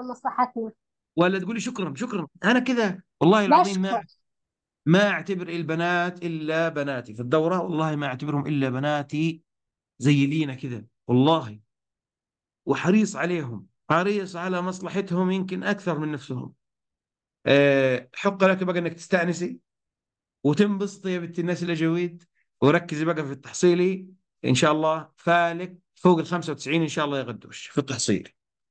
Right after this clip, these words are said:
Speaker 2: الله يوفقك يا بنتي يا رب. مشكورة، ما قصرت.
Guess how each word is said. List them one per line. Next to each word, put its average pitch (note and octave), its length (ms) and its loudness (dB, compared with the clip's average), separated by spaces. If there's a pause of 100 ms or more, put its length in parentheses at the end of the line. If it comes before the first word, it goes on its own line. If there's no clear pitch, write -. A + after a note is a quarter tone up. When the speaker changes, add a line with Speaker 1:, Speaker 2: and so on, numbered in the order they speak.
(180)
Speaker 2:
الله C#3+ 140 4
يوفقك C3 420 -2
يا A#2+ 100 0
بنتي A2 240 -6
يا G2+ 60 -4
رب. - 160 -12 (480)
مشكورة، C3 400 4
ما C#3 140 4
قصرت. C3+ 600 -8